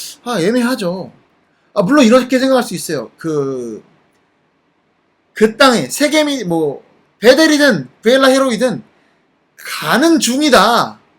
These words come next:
이렇게 얘기할 수 있을 것 같습니다. 여러분, 그런데 십구 절 말씀을 보면 어떻게 기록하고 있나요? 십구 절 말씀을 보면 세겜의 아버지 하몰의 아들의 손에서 베크시타에 뭘 샀다?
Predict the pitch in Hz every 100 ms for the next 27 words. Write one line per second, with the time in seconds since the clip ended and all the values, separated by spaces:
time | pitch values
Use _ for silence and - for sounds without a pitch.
0 | _ 190 254 262 208 190 214 214 175 170
1 | - 220 147 143 139 101 _ _ _ _
2 | _ _ - 175 180 170 160 - - -
3 | - 143 247 269 254 196 165 147 127 107
4 | - 170 147 131 110 98 _ - - 175
5 | 208 165 170 165 120 120 214 143 - _
6 | _ _ 233 247 285 247 233 220 226 247
7 | 247 240 175 170 175 156 180 151 233 302
8 | - _ _ 170 170 - 208 - - 170
9 | 160 131 131 147 165 220